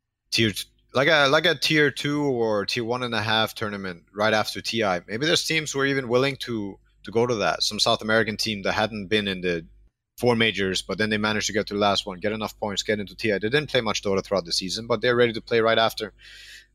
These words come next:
They'd be ready and willing. And then a lot of tier two teams would wanna play that tournament. People could schedule that, you know, before T I even began. But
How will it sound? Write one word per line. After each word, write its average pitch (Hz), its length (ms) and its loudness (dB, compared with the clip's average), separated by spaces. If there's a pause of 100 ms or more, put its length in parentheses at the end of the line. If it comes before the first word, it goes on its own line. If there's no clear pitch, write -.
(400)
They'd 117 140 4
be 110 80 4
ready 107 220 6
and 104 120 2
willing. 127 320 4 (360)
And 104 120 -4
then 101 100 2
a 95 80 2
lot 95 160 4
of 92 60 0
tier 92 140 -4
two 165 180 -2
teams 160 320 -4
would 147 80 -6
wanna 143 160 -2
play 143 120 2
that 135 140 0
tournament. 131 360 -4
People 170 180 -4
could - 140 -8
schedule 135 400 2
that, 107 240 2 (100)
you 107 100 -12
know, 110 140 -4
before 110 320 -4
T 113 180 0
I 107 60 2
even 101 200 0
began. 95 380 0
But 87 220 -6